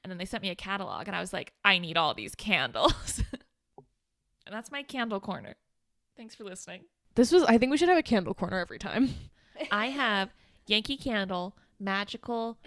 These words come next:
Speaker 1: Frosted Forest burning right now. It smells like, like pine trees. It's a Christmas scent. It's like, it's, it's tree scented, and I love it.
Speaker 2: Uh, and I have Janzi Wax Co. in Nej,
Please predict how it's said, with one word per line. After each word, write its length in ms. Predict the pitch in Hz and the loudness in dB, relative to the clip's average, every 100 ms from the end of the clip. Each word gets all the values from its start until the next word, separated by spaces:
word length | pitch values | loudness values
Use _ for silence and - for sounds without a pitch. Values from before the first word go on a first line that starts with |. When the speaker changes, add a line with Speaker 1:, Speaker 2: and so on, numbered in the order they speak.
| 320 | -16
Speaker 1:
Frosted 540 | - 202 202 - 190 | -6 -4 -4 -6 -8
Forest 680 | - - 185 160 143 - - - - - | -6 -2 2 2 2 -2 -8 -12 -14 -8
burning 320 | 170 151 160 | -6 -6 -10
right 180 | 147 - | -10 -8
now. 180 | 156 | -8
It 100 | 180 - | -8 -8
smells 360 | 208 185 185 | -6 -4 -4
like, 280 | 185 180 - - | -4 -4 -8 -10
like 180 | 190 | -4
pine 280 | - 208 208 | -2 -2 -4
trees. 440 | 214 226 208 208 - | -6 -6 -4 -6 -10
It's 120 | - | -10
a 40 | 190 | -8
Christmas 400 | - 214 208 202 | -6 -6 -6 -6
scent. 380 | 202 185 190 - - - - _ | -2 -2 -2 -6 -12 -16 -20 _
It's 180 | - 247 | -4 0
like, 140 | 226 - | 0 0
it's, 160 | - - _ | -6 -8 _
it's 180 | 226 - | -8 -6
tree 400 | - 196 - - | -6 -4 -4 -6
scented, 460 | - 190 196 190 - - | -8 -6 -4 -6 -6 -6
and 140 | 202 | -2
I 80 | 202 | -2
love 200 | 165 - | -2 -6
it. 180 | 143 - - - - _ _ - - _ - | -8 -12 -18 -20 -20 _ _ -20 -20 _ -4
Speaker 2:
Uh, 120 | 196 | -2
and 120 | 190 | 0
I 60 | 202 | 0
have 420 | 214 226 196 175 | 0 0 -2 -6
Janzi 500 | - 208 233 247 269 | -2 0 -2 -4 -4
Wax 380 | 202 202 277 - | -4 -4 -8 -14
Co. 360 | - 196 185 - | -12 -8 -6 -8
in 180 | 185 | -10
Nej, 500 | 180 202 170 196 - | -8 -6 -6 -8 -12